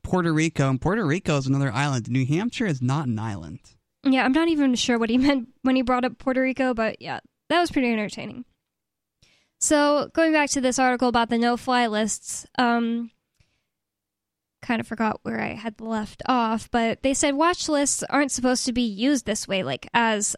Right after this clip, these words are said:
Speaker 2: a way to punish people if they <laughs> don't work with the federal government. Um,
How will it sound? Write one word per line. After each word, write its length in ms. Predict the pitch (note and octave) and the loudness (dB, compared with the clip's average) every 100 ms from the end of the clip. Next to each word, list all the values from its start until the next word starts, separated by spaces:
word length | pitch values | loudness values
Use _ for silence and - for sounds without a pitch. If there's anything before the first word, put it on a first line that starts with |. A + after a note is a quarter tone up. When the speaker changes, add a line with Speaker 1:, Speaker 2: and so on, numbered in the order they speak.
| - | -4
Speaker 2:
a 100 | B3 | -2
way 240 | A3+ A#3 A#3 | 2 2 0
to 280 | - B3 A3+ | 0 -2 -2
punish 520 | - B3 D4+ D4 - | -2 0 0 0 -4
people 380 | A#3+ A3+ A3+ A3+ | -4 -2 0 -2
if 140 | A3 | 0
they 140 | A#3+ B3 | 0 2
<laughs> 60 | C#4+ | 2
don't 260 | C4 - | 2 -2
work 360 | A3 B3 C#4+ - | 0 0 0 -2
with 200 | C#4+ B3 | -2 0
the 140 | C4 | -2
federal 380 | - B3+ D4 D4+ | 0 0 2 2
government. 480 | B3+ D#4+ C#4+ A3 G#3+ - | 2 2 2 0 -2 0
Um, 480 | A#3+ A#3 A3+ A3+ | 0 2 0 -4